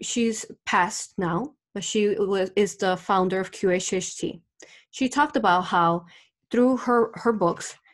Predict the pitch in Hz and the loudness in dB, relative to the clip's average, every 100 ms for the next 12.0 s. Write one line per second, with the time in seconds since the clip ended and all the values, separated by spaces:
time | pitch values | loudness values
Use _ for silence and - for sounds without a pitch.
0 | _ - - 247 - 202 196 185 208 220 | _ -8 -2 -2 0 0 0 0 0 0
1 | - 202 - 185 190 190 180 170 277 254 | 0 -4 -4 -2 2 2 2 0 0 2
2 | 170 - 160 156 185 - 180 185 175 170 | 0 -2 -4 -2 -4 -6 -4 -2 0 0
3 | 175 170 170 233 269 185 160 - - - | -2 -2 0 2 2 2 0 -4 -14 -12
4 | - 180 170 170 190 175 - 190 180 - | -6 -2 -2 -2 -4 -6 -6 -6 -6 -2
5 | 262 277 226 180 180 - 170 165 160 - | 0 2 0 -2 -8 -8 0 2 0 -4
6 | - - - - 185 175 165 - _ - | -18 -20 -20 -8 -2 -2 -2 -4 _ -18
7 | - - 214 196 185 196 214 185 233 - | -16 -6 0 2 0 0 0 0 -2 -2
8 | 175 170 180 _ _ - 185 180 - 233 | 0 0 -4 _ _ -6 0 0 2 0
9 | 247 180 156 - - _ 196 208 180 196 | 0 -4 -6 -8 -18 _ -8 -4 -2 -2
10 | 254 262 254 262 - - 185 190 185 180 | -2 -2 0 0 -2 -8 -4 -2 0 0
11 | 170 175 175 180 - 180 180 - 190 | 0 0 -2 -6 -4 -4 -4 -8 -12